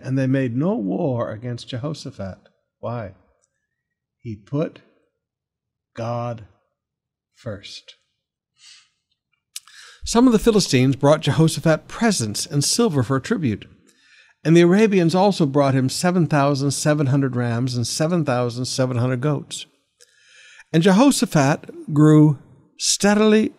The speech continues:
greater. Progress. Not instant, but there's progress. He built in Judah fortresses and store cities, and he had large supply cities in the cities of Judah.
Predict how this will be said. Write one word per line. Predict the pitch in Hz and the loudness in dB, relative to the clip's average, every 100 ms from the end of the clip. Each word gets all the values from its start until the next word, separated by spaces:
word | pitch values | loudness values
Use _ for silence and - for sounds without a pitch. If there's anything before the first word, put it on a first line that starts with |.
| - | -8
greater. | 147 147 135 104 98 - - _ _ _ _ _ _ _ _ _ _ | 2 4 6 2 -4 -14 -20 _ _ _ _ _ _ _ _ _ _
Progress. | - 226 160 95 - - - _ _ _ _ _ _ _ _ _ _ _ _ _ _ _ _ _ _ | -4 -2 0 -4 -4 -14 -18 _ _ _ _ _ _ _ _ _ _ _ _ _ _ _ _ _ _
Not | 131 165 285 | -2 0 0
instant, | 285 247 - 165 190 | 2 0 0 -6 -6
but | 170 | -6
there's | 165 | -8
progress. | - 233 170 110 - - - _ _ _ _ _ _ _ - - _ _ _ _ | -4 -4 -4 -6 -10 -16 -18 _ _ _ _ _ _ _ -20 -20 _ _ _ _
He | - 156 | 2 4
built | 151 214 | 6 4
in | 196 175 | 4 6
Judah | 165 165 | 6 6
fortresses | 165 - 156 156 180 208 190 | 2 2 2 2 -2 -2 -2
and | 185 | -6
store | - 170 123 | 0 2 2
cities, | 113 82 - - - _ _ - | -2 -6 -8 -12 -12 _ _ -6
and | 123 | 0
he | 127 | 2
had | 139 | 2
large | 131 131 160 180 175 | 2 2 4 2 0
supply | 165 - 170 170 | -4 -4 0 2
cities | 156 147 123 113 | 0 0 -2 -2
in | 120 | -2
the | 120 | -2
cities | - 131 127 | -2 -2 0
of | 120 | -2
Judah. | 110 120 90 | -2 -4 -4